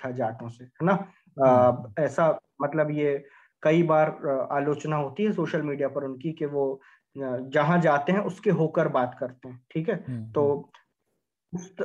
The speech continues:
Speaker 1: उस चीज को जस्टिफाई करने के लिए ये, अम, कई लोगों ने इसे सच भी माना, कई वेरीफाइड यूजर्स ने इस तक इसे शेयर कर दिया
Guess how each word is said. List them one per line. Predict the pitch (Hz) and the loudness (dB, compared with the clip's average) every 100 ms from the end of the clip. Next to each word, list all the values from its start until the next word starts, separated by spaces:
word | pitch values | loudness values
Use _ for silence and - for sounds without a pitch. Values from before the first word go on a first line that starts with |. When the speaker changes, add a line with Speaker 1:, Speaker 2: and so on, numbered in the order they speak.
| - | -2
Speaker 1:
उस | 185 - | -4 -4
चीज | - 196 | -4 -2
को | 190 | 0
जस्टिफाई | 202 165 - 202 196 196 | 2 2 0 -2 2 2
करने | 190 175 175 | 2 2 0
के | 175 | 0
लिए | 175 180 220 294 _ _ _ - | 0 0 0 -4 _ _ _ -12
ये, | 151 175 170 | -2 0 0
अम, | 160 147 139 160 | -2 -8 -8 -2
कई | 185 | 0
लोगों | 196 190 | 2 0
ने | 220 | 0
इसे | 226 | -2
सच | 220 196 | -4 -6
भी | 202 208 | -4 -2
माना, | 147 120 123 - | -2 -4 -10 -6
कई | 185 | -2
वेरीफाइड | 185 170 175 180 214 | 0 0 0 0 -2
यूजर्स | 208 196 220 220 | 0 -2 -4 -4
ने | 220 | -4
इस | 214 - | -6 -8
तक | 208 202 | -6 -2
इसे | 196 202 | -2 0
शेयर | 196 156 | 0 0
कर | 147 131 | 0 -4
दिया | 131 127 | -4 -8